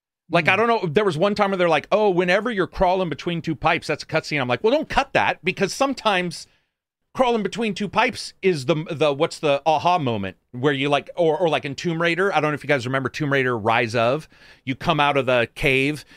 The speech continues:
Speaker 1: you blast the wall, you open it, and you come out, and she looks over the city.
Speaker 2: Yeah,
Speaker 1: And you're just
Speaker 2: yeah,
Speaker 1: like,
Speaker 2: those
Speaker 1: "Oh," it's that,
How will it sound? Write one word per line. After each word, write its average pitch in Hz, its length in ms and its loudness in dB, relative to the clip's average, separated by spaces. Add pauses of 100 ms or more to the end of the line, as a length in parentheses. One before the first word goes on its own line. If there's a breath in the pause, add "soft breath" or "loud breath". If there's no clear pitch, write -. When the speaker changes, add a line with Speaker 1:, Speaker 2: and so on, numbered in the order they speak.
(140 loud breath)
Speaker 1:
you 131 80 -4
blast 135 540 -2
the 143 80 2
wall, 135 340 2
you 127 120 0
open 139 300 0
it, 151 140 -4
and 127 100 -4
you 117 60 -4
come 143 220 -6
out, 139 200 0
and 131 80 -12
she 131 200 -10
looks 123 320 -6
over 135 160 -4
the 117 80 -10
city. 120 380 -8
Speaker 2:
Yeah, 151 420 -4
Speaker 1:
And 175 160 0
you're 175 80 0
just 127 140 -2
Speaker 2:
yeah, 135 40 0
Speaker 1:
like, 151 140 0
Speaker 2:
those 117 160 -14 (240 soft breath)
Speaker 1:
"Oh," 440 1400 2
it's - 140 -2
that, 135 280 0